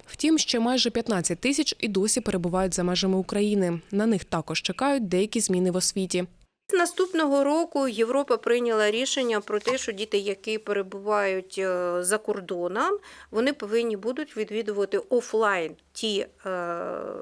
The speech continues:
Speaker 2: заклади, які перебувають на їх території. Точно так же приймає рішення Польща, Німеччина і все інше.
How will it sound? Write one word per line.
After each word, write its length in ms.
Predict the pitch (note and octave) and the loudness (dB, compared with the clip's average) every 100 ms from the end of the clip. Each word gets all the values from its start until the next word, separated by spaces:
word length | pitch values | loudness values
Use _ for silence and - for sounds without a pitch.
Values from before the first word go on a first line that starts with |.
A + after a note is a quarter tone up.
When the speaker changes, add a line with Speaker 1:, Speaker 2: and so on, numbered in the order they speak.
| - - - - - - | -12 -14 -16 -16 -16 -4
Speaker 2:
заклади, 720 | G3 F#3+ G#3+ A3 D#4 E4 F#4+ | -2 2 2 0 0 0 2
які 280 | F#4 A#3 B3+ | 2 0 -4
перебувають 540 | D4 A3+ F#3+ G#3 A#3 A3 | -2 -2 -2 -2 -2 -2
на 60 | |
їх 120 | F#3+ | -10
території. 600 | - - D#3+ - - - - | -8 -10 -10 -8 -8 -10 -8
Точно 300 | G3 - G#3 | -6 -4 -4
так 180 | G3+ | -4
же 120 | F#3 F#3+ | -4 -6
приймає 460 | G3 F#3 F3+ F3 | -6 -6 -4 -6
рішення 400 | E3+ - - F#3 | -6 -8 -10 -12
Польща, 420 | - E4 F#4+ - | -8 -6 -4 -2
Німеччина 640 | A3+ G3+ A3+ C#4+ - A#3+ A#3 | -4 -4 -6 -8 -8 -8 -8
і 100 | G#3+ | -8
все 220 | F#3+ G3 | -6 -6
інше. 340 | E3+ - - | -6 -8 -10